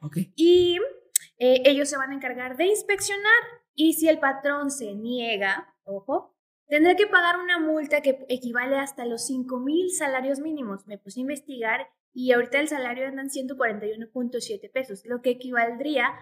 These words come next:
Speaker 2: a setecientos ocho mil quinientos pesos.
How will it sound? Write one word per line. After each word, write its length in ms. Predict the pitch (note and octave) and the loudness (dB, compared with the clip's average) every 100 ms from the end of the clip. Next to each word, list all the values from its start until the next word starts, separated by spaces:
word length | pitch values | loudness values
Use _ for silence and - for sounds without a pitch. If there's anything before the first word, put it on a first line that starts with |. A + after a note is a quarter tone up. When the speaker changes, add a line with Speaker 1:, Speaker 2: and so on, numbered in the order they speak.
| _ _ - | _ _ 8
Speaker 2:
a 360 | C#4 D4 E4 E4 - _ | 12 12 12 8 -12 _
setecientos 840 | - C#4+ C4+ C4 C4 D#4 D#4+ E4 | 6 8 8 4 2 0 0 -2
ocho 240 | D#4+ - A#3+ | -6 -4 -4
mil 280 | B3 C4+ B3+ | -2 -2 -4
quinientos 640 | B3+ A#3 A3+ A3 A#3 - _ | -10 -12 -10 -12 -14 -14 _
pesos. 300 | - - | -14 -14